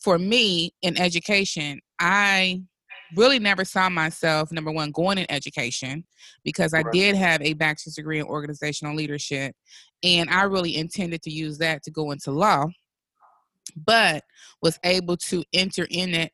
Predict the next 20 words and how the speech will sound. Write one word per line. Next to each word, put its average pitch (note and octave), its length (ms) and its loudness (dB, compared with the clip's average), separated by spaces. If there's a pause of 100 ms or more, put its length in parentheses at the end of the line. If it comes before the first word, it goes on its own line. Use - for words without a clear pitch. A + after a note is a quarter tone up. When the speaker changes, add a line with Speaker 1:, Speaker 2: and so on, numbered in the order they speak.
Speaker 1:
education E3 600 -2
field E3+ 360 0
in D3 140 -10
the C#3 80 -10
charter B3 380 2
school C#3+ 460 -2 (600)
and F3 240 2
then E3 580 0
went F3 220 2
back E3+ 200 0
to D#3+ 80 -12
school, D#3 540 -2 (580)
you E3 160 0
know, D3+ 360 0
got D#3+ 240 2
two E3+ 160 -8
masters, D#3 640 -2
went D#3+ 160 -4
into - 160 -8
education, E3 600 -4